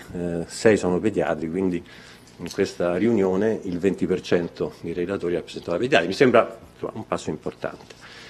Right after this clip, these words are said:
Quindi sicuramente condividiamo argomenti, eh, ancora non so se condividiamo il linguaggio, io mi sono trovato un po' in difficoltà, devo dire, eh, però insomma, è già un, un buon passo avanti. Allora,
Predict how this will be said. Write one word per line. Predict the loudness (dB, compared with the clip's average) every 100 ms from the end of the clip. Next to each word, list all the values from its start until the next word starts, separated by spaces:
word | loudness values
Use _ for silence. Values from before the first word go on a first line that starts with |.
| -18 2
Quindi | 4 8
sicuramente | 10 10 8 6
condividiamo | 6 8 8 8 10 10 10 4 -4 -12 -6
argomenti, | -2 2 2 2 0 -2 -4 -4 -12 -20 -20 -20 -10 0
eh, | 2 2 -6 -20 -20 -20 -6
ancora | -2 6 10 10
non | 8 6
so | 4
se | 4 4
condividiamo | 4 6 6 6 6
il | 4
linguaggio, | 4 4 4 2 2
io | 4
mi | 2
sono | 2 4
trovato | 4 2
un | 0
po' | -2
in |
difficoltà, | -2 -2 -2 -2 0 -2
devo | 0 -2 -2
dire, | -4 -4 -12 -18 -18 -18 -18 -20 -20 -16 -4
eh, | 2 4 4 8
però | 8 8 2 -14
insomma, | -12 -12 -12 -18 -20 -8
è | -2
già | 2 2 0
un, | -4
un | 0
buon | 2 2
passo | 2 -2 -2
avanti. | -2 -4 -4 4
Allora, | 8 10 8 4